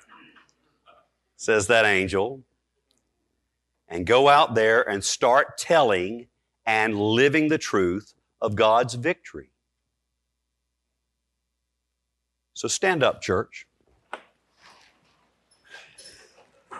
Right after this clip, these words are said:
Let's do that right now. Let's start that right now. Some of you know what's about to happen, and for some of you,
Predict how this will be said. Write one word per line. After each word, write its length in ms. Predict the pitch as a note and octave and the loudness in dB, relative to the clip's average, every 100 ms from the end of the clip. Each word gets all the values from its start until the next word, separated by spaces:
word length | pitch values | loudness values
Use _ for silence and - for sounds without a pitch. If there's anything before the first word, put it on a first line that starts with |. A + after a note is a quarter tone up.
| - _ _ _ | -20 _ _ _
Let's 320 | D3 G3 D3 | 4 4 4
do 180 | F#3 E3+ | 4 6
that 220 | D3+ C#3 | 8 6
right 300 | C3+ B2+ A#2+ | 6 6 6
now. 360 | A2 G2 D#2 - _ _ _ _ _ _ C#3+ | 2 0 -2 -8 _ _ _ _ _ _ -2
Let's 140 | D#3 | 0
start 380 | - F#3 E3 D3 | 2 6 6 6
that 180 | C3 C3 | 4 6
right 320 | B2 C3 C#3+ | 6 6 6
now. 220 | A#2+ A2 | 4 4
Some 280 | G#2+ F#3+ G#3 | 4 4 4
of 100 | E3+ | 4
you 140 | E3 | 4
know 160 | E3 D#3 | 6 6
what's 240 | D3+ D3+ | 6 4
about 360 | D3+ C3+ C#3 C3 | 2 6 6 6
to 80 | B2+ | 4
happen, 340 | C3+ C3+ C#3+ | 4 4 4
and 180 | A#2+ G#2+ | 2 0
for 120 | A#2 | -2
some 260 | G#2+ D3+ D#3+ | 0 2 2
of 160 | D3 A#2+ | 0 2
you, 280 | C3+ C#3 | 2 2